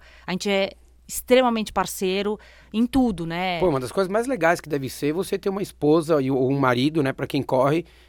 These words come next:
Speaker 2: que possa correr junto, tá
Speaker 1: É,
Speaker 2: ali, né?
Speaker 1: exatamente.
Speaker 2: Se ajudando. Pô, é parceria,
Speaker 1: Exatamente.
Speaker 2: é a
Speaker 1: E a
Speaker 2: parceria da vida é essa,
Speaker 1: É,
Speaker 2: né?
Speaker 1: exatamente. A parceria da vida é essa, né? Eu não conheci o Thiago ontem, a gente tem uma história de vida aí, é, fantástica. Já,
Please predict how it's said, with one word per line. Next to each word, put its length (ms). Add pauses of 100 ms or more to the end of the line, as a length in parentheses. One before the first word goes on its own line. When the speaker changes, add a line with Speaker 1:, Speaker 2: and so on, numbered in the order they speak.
Speaker 2:
que 120
possa 360
correr 280
junto, 440
tá 160
Speaker 1:
É, 240
Speaker 2:
ali, 80
né? 220
Speaker 1:
exatamente. 480
Speaker 2:
Se 60
ajudando. 680
Pô, 140
é 40
parceria, 380
Speaker 1:
Exatamente. 320
Speaker 2:
é 40
a 40
Speaker 1:
E 40
a 40
Speaker 2:
parceria 360
da 140
vida 320
é 40
essa, 200
Speaker 1:
É, 180 (100)
Speaker 2:
né? 80
Speaker 1:
exatamente. 460
A 60
parceria 380
da 120
vida 220
é 240
essa, 220
né? 320
Eu 80
não 100
conheci 300
o 40
Thiago 360
ontem, 420
a 60
gente 320
tem 100
uma 140
história 320
de 120
vida 280
aí, 420 (380)
é, 440
fantástica. 840
Já, 240